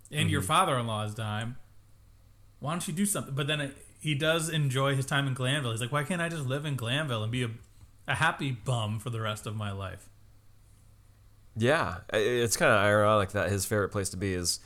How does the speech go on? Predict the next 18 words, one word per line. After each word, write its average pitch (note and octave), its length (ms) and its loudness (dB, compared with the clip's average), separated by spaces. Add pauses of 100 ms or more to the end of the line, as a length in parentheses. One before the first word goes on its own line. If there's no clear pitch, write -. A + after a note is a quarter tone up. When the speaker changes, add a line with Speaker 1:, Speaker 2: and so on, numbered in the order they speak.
(300)
Speaker 2:
one G2 320 2
that F#2+ 360 2
everyone G2+ 280 0
says F2+ 400 0
is F#2+ 160 -4
just F#2+ 180 -6
kind F#2 200 -4
of E2 240 -8 (520)
the - 60 -2
worst F2 300 -2
place G2 240 0
to - 60 -2
stay F2 300 -2
at. E2 240 0 (140)
<laughs> - 140 4
It's A#2 160 -2
cold. F2+ 520 0
It's - 360 2